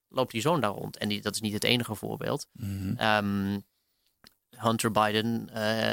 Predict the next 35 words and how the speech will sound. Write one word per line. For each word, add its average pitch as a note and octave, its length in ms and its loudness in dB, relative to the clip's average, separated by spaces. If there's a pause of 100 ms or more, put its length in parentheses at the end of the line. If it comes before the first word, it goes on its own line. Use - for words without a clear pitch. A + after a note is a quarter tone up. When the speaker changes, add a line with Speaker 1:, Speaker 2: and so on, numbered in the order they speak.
Speaker 1:
ging B2 240 0
ook A2+ 100 2
mee A2+ 340 6
in A#2 60 2
het A#2 140 2
vliegtuig B2 400 4
naar A#2+ 120 2
China C3+ 320 2 (380)
met A2+ 260 2
Joe A#2 160 4
Biden, G#2 460 0
Speaker 2:
Ja. G#2+ 160 -6
Speaker 1:
die A#2 100 2
daar A2 180 4
op A2 140 0 (140)
staatsbezoek A2+ 600 0
ging. G2+ 280 -2
Om, A2+ 260 -2
eh, G#2+ 380 0
en, A2 200 -2
en, A2+ 240 0
en A#2 360 2
ondertussen B2 460 2
ging B2+ 180 4
hij B2 80 6
daar A#2+ 100 4
dan A#2+ 140 2
zakelijke A#2+ 420 4
dingen C#3+ 220 4
regelen. A2 400 -6 (480)
En A#2+ 400 4 (840)
het - 120 -4
grappige D#3+ 300 4
is B2 60 4
dat B2+ 320 2